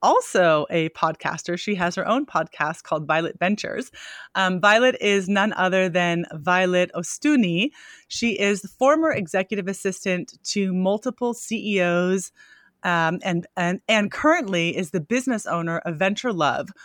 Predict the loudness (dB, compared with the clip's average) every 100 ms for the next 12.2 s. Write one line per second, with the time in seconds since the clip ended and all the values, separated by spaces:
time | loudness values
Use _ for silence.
0 | -20 _ -2 -2 0 -2 -2 -2 0 2
1 | 2 0 -4 -6 -6 0 0 0 -2 -4
2 | -8 -4 -4 -4 -8 -6 -8 -2 -2 -2
3 | -6 -6 -4 -2 -2 -6 _ _ -4 -4
4 | -2 -2 0 -2 -6 -4 -4 -6 -4 0
5 | 2 2 2 2 0 -4 -12 -12 -2 2
6 | 2 0 0 2 4 2 0 0 -2 -2
7 | -6 -4 0 0 2 0 0 -2 -4 -6
8 | -4 -4 0 0 2 0 2 2 2 0
9 | -6 -6 -2 -2 0 -2 -6 -16 -18 -20
10 | -20 -8 2 4 6 2 0 0 0 2
11 | 0 2 4 6 4 2 -6 -4 2 4
12 | 6 4